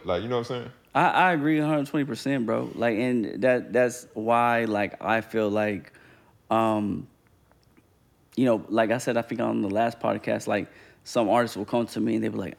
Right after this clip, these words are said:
Speaker 2: "I wanna sound like this, I wanna sound like that, I seen what you did."
Speaker 1: Mm-hmm.
Speaker 2: But they don't realize, like, these sounds has happened over years.
Speaker 1: Right.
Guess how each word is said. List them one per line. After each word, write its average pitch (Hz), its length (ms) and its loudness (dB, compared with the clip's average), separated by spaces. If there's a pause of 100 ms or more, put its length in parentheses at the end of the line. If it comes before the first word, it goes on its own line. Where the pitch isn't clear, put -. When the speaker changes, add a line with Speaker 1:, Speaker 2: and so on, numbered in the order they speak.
Speaker 2:
"I 123 80 -8
wanna 117 240 -2
sound 113 320 -2
like 107 180 -6
this, 123 240 -4
I 117 40 -2
wanna 113 220 0
sound 107 300 -2
like 107 200 -6
that, 120 180 -2
I 104 60 -2
seen 117 260 -2
what 107 180 -4
you 110 100 -2
did." 127 340 -2 (220)
Speaker 1:
Mm-hmm. 90 200 -8
Speaker 2:
But - 160 0
they 123 100 4
don't 120 180 2
realize, 127 460 4
like, 107 200 -2 (840)
these 139 280 2
sounds 135 760 2 (160)
has 123 200 0
happened 131 360 4
over 110 180 0
years. 127 480 4
Speaker 1:
Right. 95 420 4